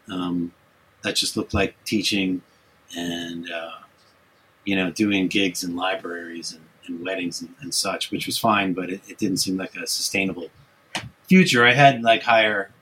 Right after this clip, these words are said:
um, sort of goals in mind. So, um, fast forward, graduated, I got into the T V business for a while and, uh, working on various shows, um, with networks.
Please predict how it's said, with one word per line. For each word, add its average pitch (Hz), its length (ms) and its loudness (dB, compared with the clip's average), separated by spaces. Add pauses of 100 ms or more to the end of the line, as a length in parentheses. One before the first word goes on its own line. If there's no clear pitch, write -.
(160)
um, 95 260 -2
sort 98 220 -2
of 87 120 -6
goals 92 340 -2
in 87 120 -2
mind. 87 380 -8
So, 90 340 -8 (520)
um, 90 460 2 (560)
fast 113 280 8
forward, 101 320 0
graduated, 95 640 2
I 90 60 -2
got 98 220 6
into 95 200 -6
the - 100 -12
T 104 220 -2
V 98 140 2
business 98 400 -4
for 101 140 -4
a 95 60 -2
while 98 420 6 (420)
and, 95 340 2
uh, 90 420 4
working 95 520 -2 (100)
on 90 260 0
various 92 380 0
shows, 95 680 0 (140)
um, 87 420 -6 (500)
with 107 180 -4
networks. 95 760 -2